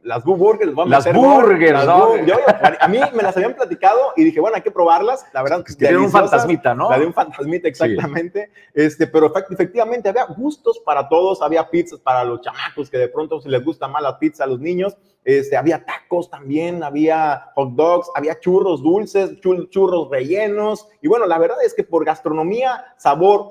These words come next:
Speaker 1: olor y color, no paró el, el Sabor a Fest.
Speaker 2: Y para todos los bolsillos.
Speaker 1: Y para todos los bolsillos,
Speaker 2: Había
Speaker 1: por
Speaker 2: para
Speaker 1: favor.
Speaker 2: todos los bolsillos. Oye, ¿quién inició el Sabor a Fest, por cierto?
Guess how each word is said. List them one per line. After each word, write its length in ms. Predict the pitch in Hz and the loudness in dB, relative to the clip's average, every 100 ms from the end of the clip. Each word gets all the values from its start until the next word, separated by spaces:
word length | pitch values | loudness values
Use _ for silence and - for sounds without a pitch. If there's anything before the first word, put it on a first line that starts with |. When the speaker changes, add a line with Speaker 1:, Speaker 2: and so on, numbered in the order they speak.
| - | 0
Speaker 1:
olor 380 | 147 175 185 180 | 2 4 2 -2
y 80 | 135 | -2
color, 360 | 147 190 226 - | 0 0 -2 -6
no 300 | 151 180 202 | -4 -2 -2
paró 160 | 143 147 | -2 -2
el, 160 | 156 | -4
el 120 | 131 131 | -6 -6
Sabor 240 | 123 127 | -6 -6
a 40 | - | -8
Fest. 240 | 92 - | -14 -6
Speaker 2:
Y 60 | 135 | -2
para 140 | - | 2
todos 160 | 175 156 | 2 2
los 120 | 127 | 2
bolsillos. 500 | 123 135 113 104 - | 0 -2 -4 -6 -8
Speaker 1:
Y 60 | 131 | -6
para 160 | 131 127 | -6 -4
todos 160 | 175 | -4
los 80 | 143 | -4
bolsillos, 200 | 110 135 | -6 -2
Speaker 2:
Había 140 | 120 | -2
Speaker 1:
por 60 | 127 | 0
Speaker 2:
para 60 | 120 | -2
Speaker 1:
favor. 80 | 113 | -2
Speaker 2:
todos 120 | 123 | -2
los 100 | 110 | -2
bolsillos. 320 | 104 113 131 | -4 -4 -2
Oye, 160 | 175 196 | 0 -2
¿quién 200 | 220 254 | -4 -6
inició 420 | 262 156 113 143 | -6 -6 -4 -4
el 80 | 123 | -4
Sabor 240 | 107 110 98 | -2 -2 -4
a 60 | |
Fest, 220 | 95 87 | -6 -12
por 120 | - 85 | -12 -10
cierto? 360 | 101 85 95 | -10 -8 -12